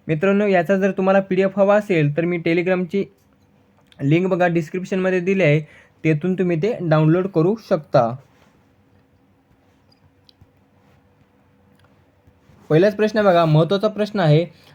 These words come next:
आंतरराष्ट्रीय बिग कॅट्स अलायन्सचे बघा, मुख्यालय कोणत्या देशात स्थापन केले जाणार आहे? तर योग्य उत्तर आहे बघा, पर्याय ड, आपल्या भारतामध्ये बघा, आंतरराष्ट्रीय बिग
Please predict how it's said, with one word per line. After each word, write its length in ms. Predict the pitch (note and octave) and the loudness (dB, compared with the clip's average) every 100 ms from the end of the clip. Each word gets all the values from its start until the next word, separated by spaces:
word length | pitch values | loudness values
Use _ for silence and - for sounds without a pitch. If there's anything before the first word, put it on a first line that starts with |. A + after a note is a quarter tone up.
| _ | _
आंतरराष्ट्रीय 880 | - D#3 E3 G3+ G#3 G#3 A3 F#3 C#3+ | -4 -2 0 2 2 0 -2 0 0
बिग 320 | C3 D3 F3 F#3+ F#3+ | 2 -2 0 -2 0
कॅट्स 340 | F3 C#3+ - - | -2 -4 -8 -2
अलायन्सचे 440 | E3 F#3 F#3+ G#3 | 0 2 0 0
बघा, 280 | F#3+ D#3 C#3+ | 2 2 2
मुख्यालय 600 | D#3 E3 - G#3 F#3+ C3+ | 2 -2 0 2 2 0
कोणत्या 400 | C#3 E3 E3 F#3+ | 0 -2 2 0
देशात 280 | F#3 - G3 | 0 -2 -4
स्थापन 440 | - - E3+ F#3 F#3 | -4 -4 -2 -2 -2
केले 300 | F3+ F3+ E3+ | -2 -2 0
जाणार 260 | F3+ F#3 | -2 -2
आहे? 560 | F3+ G3+ D#3 C3+ D3 _ _ - | -4 -2 0 -2 -8 _ _ -4
तर 80 | E3 | 0
योग्य 360 | E3 E3+ D#3+ | 2 2 -2
उत्तर 160 | E3 F#3+ | 0 0
आहे 60 | |
बघा, 160 | F3+ F3 | 2 0
पर्याय 380 | D#3 F3 F3 F#3+ | 0 -2 0 2
ड, 120 | F#3+ C#3+ D3 D3 - | 2 2 0 -6 -8
आपल्या 280 | D3 F#3 F3 | -2 0 2
भारतामध्ये 540 | E3 D#3+ G3 G3+ G#3 | 0 0 0 0 0
बघा, 200 | G3+ D3+ | 0 -2
आंतरराष्ट्रीय 880 | C3 C#3+ D#3 D#3+ F#3 F#3 F#3 F#3 D3+ | -2 -2 -2 -2 -2 -2 -4 -4 -2
बिग 280 | C#3 E3 | 0 -2